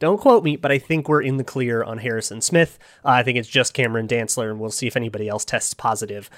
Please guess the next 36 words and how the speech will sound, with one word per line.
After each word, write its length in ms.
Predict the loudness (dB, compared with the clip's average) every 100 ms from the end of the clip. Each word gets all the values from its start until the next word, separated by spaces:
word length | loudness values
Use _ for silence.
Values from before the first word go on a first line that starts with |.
| -14 0
Obviously, 760 | 0 2 0 0 0 -2 -6
uh, 220 | -4 -4 -4
you 120 | -6
know, 80 | -4
breakthrough 360 | -4 -4 -10
infections 500 | -8 -4 -4 -6 -10
can 140 | -10 -6
totally 280 | -6 -6
happen. 400 | -2 0 2 0
So 300 | 2 2 2
whether 280 | -2 -6 -8
or 40 | -8
not 140 | -8
somebody 240 | -8 -10
is 100 | -8
vaccinated, 460 | 0 0 0 -10 -8
they 100 | -10
all 120 | -10
can 140 | -10 -8
still 180 | -6
come 160 | -6 -2
down 200 | 2 2
with 120 | 2
it, 80 | -2
but 100 | -4
the 60 | -4
protocols 560 | 2 2 2 0 0
will 220 | -2 -4
treat 280 | -6 -10 -10
them 140 | -12 -12
differently. 500 | -12 -12 -14 -14 -14 -20 -20
So 140 | -8 -6
we 60 |
kinda 220 | -4 -6 -6
have 180 | -10
to 120 | -10